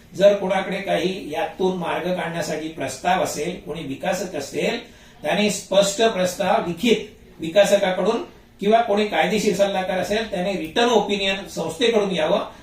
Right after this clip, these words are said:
आम्ही त्यांच्या पाठीशी राहून ते राबवण्याचा, त्याची अंमलबजावणी करण्याची ग्वाही आम्ही देतो. परंतु नाक्यावर राहून नुसत्या पुढ्या सोडून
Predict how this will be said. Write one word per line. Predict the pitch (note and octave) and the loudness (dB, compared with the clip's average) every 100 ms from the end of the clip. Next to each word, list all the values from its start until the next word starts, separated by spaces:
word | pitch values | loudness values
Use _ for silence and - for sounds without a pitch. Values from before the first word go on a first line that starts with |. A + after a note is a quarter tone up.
| - | -6
आम्ही | G3 B3 | -4 0
त्यांच्या | A3+ A3 G#3+ | 2 2 2
पाठीशी | G3+ F3+ F3+ F#3+ | 2 0 0 0
राहून | F3+ F3+ G3+ A3+ - - - - | 0 0 -2 -2 -6 -18 -20 0
ते | G3+ | 4
राबवण्याचा, | A3+ E3 F3+ G#3 F#3+ F3 G3 | 6 6 8 6 6 2 2
त्याची | G3+ F3+ G#3 | 2 0 0
अंमलबजावणी | G3 F#3 G#3 F#3+ F3+ F#3 | 0 2 2 2 0 -2
करण्याची | F3+ E3+ G3 F3+ | -2 -2 -2 -2
ग्वाही | F3 C3+ D3 G3 | -2 2 4 6
आम्ही | F3+ D#3 | 4 0
देतो. | D3 A#2+ A2 - - - - | -4 -6 -12 -16 -20 -12 -2
परंतु | F3+ G#3 G#3+ A3 G#3 | 2 2 4 4 4
नाक्यावर | F3+ F#3+ A3 G#3+ | 2 4 6 6
राहून | F#3 G3+ G3 | 6 4 2
नुसत्या | E3+ - G#3 | -4 2 2
पुढ्या | G#3 E3 A3+ A#3+ | 2 2 4 4
सोडून | G3 F#3 | 2 0